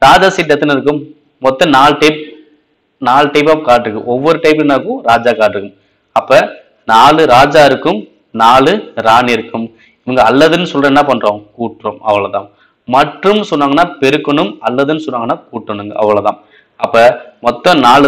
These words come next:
ராஜா சீட் இருக்கும், நாலு ராணி சீட் இருக்கும். அல்லதுன்னு சொன்னாலும் கூட்டுறோம். அப்ப எவ்வளவு வரும்? எட்டு by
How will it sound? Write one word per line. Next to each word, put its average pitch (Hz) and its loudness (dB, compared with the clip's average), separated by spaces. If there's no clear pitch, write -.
ராஜா 139 4
சீட் 131 -2
இருக்கும், 127 -2
நாலு 123 4
ராணி 127 2
சீட் 113 -6
இருக்கும். 113 -6
அல்லதுன்னு 147 0
சொன்னாலும் 117 -2
கூட்டுறோம். 107 -6
அப்ப 113 0
எவ்வளவு 139 4
வரும்? 175 2
எட்டு 123 -4
by 143 2